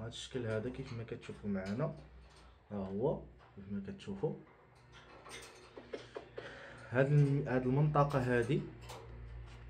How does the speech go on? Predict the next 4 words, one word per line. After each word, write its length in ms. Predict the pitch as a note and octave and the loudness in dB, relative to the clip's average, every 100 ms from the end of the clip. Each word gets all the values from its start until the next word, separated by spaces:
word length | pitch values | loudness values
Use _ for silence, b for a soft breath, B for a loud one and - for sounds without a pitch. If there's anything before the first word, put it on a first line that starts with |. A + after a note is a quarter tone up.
| - | -10
ها 160 | G2+ G2 | -4 0
هي 200 | G2 A2 C#3+ D3+ - - - - - - - - - | 2 2 2 0 -10 -18 -18 -18 -20 -20 -20 -20 -12
هاد 160 | G#2 G2+ | -10 -6
المنطقه، 720 | A#2+ C3 B2+ A2+ B2+ D3 D3+ | -2 -2 0 -2 2 2 2